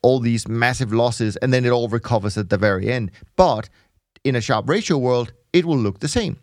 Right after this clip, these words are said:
So, so I came across a little while ago, and I know I actually asked, I reminded myself, I actually asked you about it because I was struggling with my Excel,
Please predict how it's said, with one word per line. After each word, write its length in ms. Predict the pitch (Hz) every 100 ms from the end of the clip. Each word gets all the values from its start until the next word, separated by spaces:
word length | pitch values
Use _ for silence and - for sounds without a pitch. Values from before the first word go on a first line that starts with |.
| _
So, 380 | - - 160 123 - - - _ _
so 140 | - 170
I 80 | 151
came 280 | - 262
across 400 | 254 - 147 135
a 60 | 143
little 220 | 143 190
while 220 | 147 92
ago, 260 | - - - - _ _ _ _ _ _ _ -
and 140 | 127
I 60 | 135
know 160 | 151
I 100 | 170
actually 320 | 123 - 117 113
asked, 260 | 110 135 135
I 200 | 110 101
reminded 540 | 113 117 113 123 147
myself, 380 | 117 104 - 110
I 80 | 113
actually 220 | 143 - -
asked 260 | 101 110 - 98 110
you 260 | 110 110 - - - -
about 340 | 101 110 120
it 100 | 113
because 280 | 110 107 -
I 180 | 104 101
was 160 | 107
struggling 680 | - - - 113 117 117 104
with 140 | 101 104
my 160 | 101
Excel, 640 | 98 113 - 107 110 107